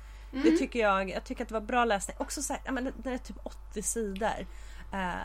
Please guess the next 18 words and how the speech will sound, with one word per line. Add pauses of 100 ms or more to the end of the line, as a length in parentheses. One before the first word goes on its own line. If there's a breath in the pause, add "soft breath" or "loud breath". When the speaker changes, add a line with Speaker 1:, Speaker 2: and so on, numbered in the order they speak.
(300)
Speaker 2:
det
är
ändå
överkomligt
att
sitta
och
läsa,
för
de
är (100)
ju
ganska
smått
och
Speaker 1:
Ja. (140)
Speaker 2:
fint
format.